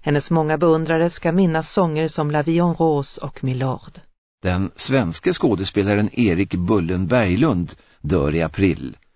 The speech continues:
Speaker 2: Och i augusti avlider författaren Per Rådström.
Speaker 1: Två franska konstnärer går ur tiden. Det är Georges Braque som skapade kubismen tillsammans med Picasso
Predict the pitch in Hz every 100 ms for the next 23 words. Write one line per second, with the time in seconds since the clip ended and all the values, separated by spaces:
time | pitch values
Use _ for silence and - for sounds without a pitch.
0 | _ _ - 90 76 71 73 123 - -
1 | 135 131 101 101 101 107 120 101 - 90
2 | 95 87 - 76 76 95 71 - - 98
3 | 53 - _ _ - - 196 233 - 233
4 | 165 - 190 - 202 156 - 170 247 208
5 | 160 156 139 143 147 120 - - 175 -
6 | - - 139 143 - 170 170 - - 190
7 | 226 - - 175 - 180 160 147 160 190
8 | 175 196 - 180 151 156 151 139 - 139
9 | 180 - 151 - - 131